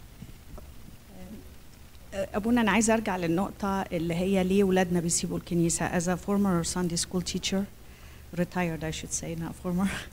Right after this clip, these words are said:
<laughs> as well as I raised three boys in the Coptic Orthodox Church, and it was not easy.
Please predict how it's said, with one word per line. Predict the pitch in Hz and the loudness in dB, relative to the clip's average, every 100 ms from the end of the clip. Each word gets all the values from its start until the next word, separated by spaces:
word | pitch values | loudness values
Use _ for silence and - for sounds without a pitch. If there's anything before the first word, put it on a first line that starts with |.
| - | -14
<laughs> | - - - 185 | -14 -14 -4 -2
as | 180 | 0
well | 180 202 214 | 2 4 4
as | 214 202 196 | 4 4 4
I | 180 180 | 2 2
raised | 175 190 175 | 2 2 2
three | - 190 | 0 0
boys | 180 170 156 147 - | 4 4 4 0 -2
in | - 165 | 0 2
the | |
Coptic | 156 175 - 160 | 2 -2 -4 -6
Orthodox | - - 156 156 - | -6 -4 -4 -6 -6
Church, | 156 151 - | -4 -4 -2
and | 180 | 0
it | 180 | 0
was | 175 165 | 0 -2
not | 180 180 | 0 -2
easy. | - 156 165 | -4 -4 -4